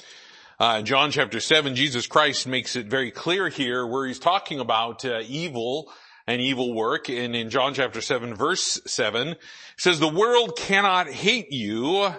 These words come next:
but me it hateth, because I testify of it, that the works thereof are evil." So what we want to clearly establish is that when we're talking about evil works, we're talking about worldly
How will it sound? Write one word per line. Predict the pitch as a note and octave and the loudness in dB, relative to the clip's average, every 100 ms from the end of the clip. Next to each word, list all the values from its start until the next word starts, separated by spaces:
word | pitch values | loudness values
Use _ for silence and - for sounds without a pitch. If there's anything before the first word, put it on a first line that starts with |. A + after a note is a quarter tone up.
| - - - _ | -12 -20 -20 _
but | A#2 D#3 D3 | 2 4 2
me | D#3+ A3 B3+ G3+ | 0 0 0 2
it | E3+ D3 | 0 0
hateth, | - A#3 E3 B2+ D#3+ - - C3 | 0 0 2 2 0 -4 -12 -8
because | B2+ D3+ F#3 D3+ | -4 0 2 2
I | D3 | 2
testify | D3 - B3+ - G3+ D#3 B2+ A#2 A#2+ | 0 -4 -2 0 0 2 4 4 0
of | E3+ G#3+ | 0 2
it, | A2 D#3+ - - - - _ | 2 -2 -6 -16 -20 -20 _
that | A#2+ D#3+ | 0 0
the | D#3+ | 2
works | C#3+ G#3 B3+ - | 0 0 0 -2
thereof | B2 G2 F2+ F#2 B2+ D#3+ - - _ | -2 0 0 0 0 -4 -12 -20 _
are | A2+ A2+ F#2+ G#2 D3 E3+ - _ | 0 2 2 2 0 -2 -12 _
evil." | F#3+ G#3+ A#2 D#2+ - _ _ _ _ _ | -8 -4 -4 -6 -12 _ _ _ _ _
So | - F#3 F3 - | 0 2 2 -4
what | E3+ G3 E3 | 0 2 2
we | E3+ | 4
want | F#3 E3+ | 4 2
to | - | 2
clearly | A3+ B3+ E3+ | 2 4 2
establish | C#3+ - B3 G3+ D3+ | 0 2 2 2 -2
is | E3 C#3 | -2 -2
that | D#3 | 0
when | D#3+ | 0
we're | D#3 C4 | 0 -2
talking | - G3+ - E3+ | 2 0 2 -4
about | D3 C3+ C#3 | 2 2 2
evil | D3+ C#3+ B2+ | -2 -2 -2
works, | C#3+ A3 C3+ - A#2+ | 0 0 0 -6 -10
we're | B2+ G#3+ | -4 -2
talking | A3+ G3 - | 2 0 0
about | C#3+ C3 C3+ B2 | 0 0 0 -4
worldly | A2 C3 D3 D#3 D3 D#3 E3 | -4 0 0 -2 -4 -4 -4